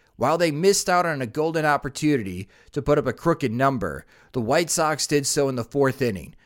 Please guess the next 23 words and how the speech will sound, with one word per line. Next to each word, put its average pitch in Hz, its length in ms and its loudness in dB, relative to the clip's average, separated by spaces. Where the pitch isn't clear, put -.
Yermin 196 420 4
Mercedes 175 600 0
crushed - 800 -4
his 120 220 -4
fourth 160 300 -2
home 139 260 -4
run 135 140 0
of 107 60 -8
the 101 60 -6
season 202 520 -2
to 127 100 -4
dead 165 400 0
center 151 460 -4
field 165 280 -2
to 143 60 -6
the 120 120 -4
tune 151 320 -4
of 113 200 -8
four 180 260 -2
hundred 170 360 -4
and 117 120 -4
thirty-one 147 640 -2
feet. 156 540 -4